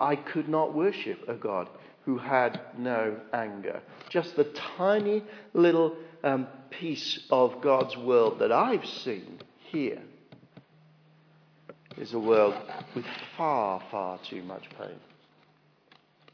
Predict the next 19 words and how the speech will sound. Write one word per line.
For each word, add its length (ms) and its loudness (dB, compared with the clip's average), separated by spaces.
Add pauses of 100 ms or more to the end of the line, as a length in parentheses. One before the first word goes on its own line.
(220)
amongst 260 -4
people 320 -2 (560)
within 480 -2 (320)
fifty 300 -6
yards 380 0
of 100 -6
this 160 -8
church. 480 -12 (3750)
Now, 140 10
it 80 10
is 160 4
a, 260 6 (300)
a, 60 2
a 420 4
tough 260 8 (320)
truth, 400 0 (120)
but 160 6
a 260 8 (400)
A 260 6